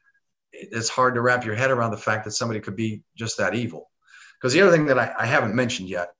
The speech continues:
and there, there's a lot to the story, but the other thing I would discover, Joseph, after I'd been out of the house about a year, she was also poisoning me with arsenic. So I, that was the reason for the weight loss and a lot of the medical symptoms that I began to experience,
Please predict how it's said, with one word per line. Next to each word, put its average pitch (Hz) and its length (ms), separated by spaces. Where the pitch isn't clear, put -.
and 107 80
there, 104 120
there's 104 200
a 104 60
lot 120 340
to 139 160
the 107 100
story, 104 420
but 101 80
the 120 100
other 135 160
thing 117 140
I 117 60
would 104 120
discover, 113 520
Joseph, 107 440
after 131 280
I'd 110 100
been 120 100
out 120 120
of 113 60
the 104 60
house 117 220
about 107 240
a 101 80
year, 123 240
she - 160
was 117 140
also 123 360
poisoning 123 460
me 104 100
with 101 140
arsenic. 95 400
So 113 260
I, 117 140
that 135 340
was 113 180
the 110 120
reason 110 420
for 117 300
the 104 80
weight 110 320
loss 104 400
and 104 80
a 107 40
lot 107 160
of 107 60
the 104 60
medical 110 360
symptoms 107 520
that 107 80
I 104 80
began 104 340
to 98 120
experience, 101 840